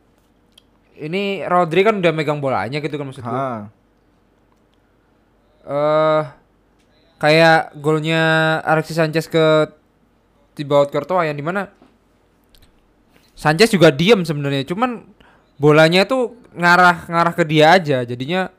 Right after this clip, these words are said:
Speaker 1: itu dilanjutin aja terus gol. Tapi ya nggak tahu juga sih ini gimana, nggak,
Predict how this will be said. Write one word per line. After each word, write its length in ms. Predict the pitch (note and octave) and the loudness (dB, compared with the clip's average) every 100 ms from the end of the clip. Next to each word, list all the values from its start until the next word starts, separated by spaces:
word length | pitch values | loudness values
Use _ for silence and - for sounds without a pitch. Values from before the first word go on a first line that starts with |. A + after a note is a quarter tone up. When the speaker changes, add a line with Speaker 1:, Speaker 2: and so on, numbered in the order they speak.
| _ _ | _ _
Speaker 1:
itu 100 | D#3+ | -10
dilanjutin 640 | C#3+ D3+ D3 D3 D3 D3+ | -2 2 2 2 -4 -2
aja 240 | F3 E3 | -2 -2
terus 240 | C#3+ C#3+ - | -4 -4 -10
gol. 400 | B2+ B2 A2 A#2 _ _ _ _ _ | -10 -8 -8 -14 _ _ _ _ _
Tapi 240 | _ - D#3+ | _ -8 -4
ya 80 | C3 | -4
nggak 400 | E2 B1+ A#2+ A2+ | -6 -10 -10 -8
tahu 160 | C#3 | -8
juga 240 | C#3 C#3 B2 | -6 -6 -8
sih 160 | A2+ | -10
ini 240 | C3+ C#3+ C#3+ | -14 -16 -16
gimana, 560 | C3 A#2+ A2 A#2+ G#2+ | -14 -12 -12 -12 -12
nggak, 180 | A#2 G#2+ | -16 -20